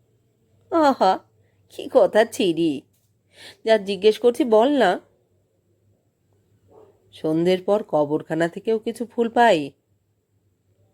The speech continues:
হুমা, তোরা কবরখানা থেকে ফুল আনিস? এই দেখ না,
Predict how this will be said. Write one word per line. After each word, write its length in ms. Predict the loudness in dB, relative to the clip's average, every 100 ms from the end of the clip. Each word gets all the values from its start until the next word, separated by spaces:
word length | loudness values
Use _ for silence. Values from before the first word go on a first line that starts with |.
| _ 0
হুমা, 420 | 2 4 2 -2 -6 _ _ _ _ _ _ _
তোরা 240 | -6 -4 -2
কবরখানা 640 | -2 0 -2 -4 -2 -2
থেকে 220 | 0 0
ফুল 240 | 0 2 2
আনিস? 520 | 4 2 0 -2 -8 _ _ _ _ _ _ _ _ _ _ _ _ -4 2
এই 240 | 2 2
দেখ 380 | -6 -8 -8 -10
না, 200 | -14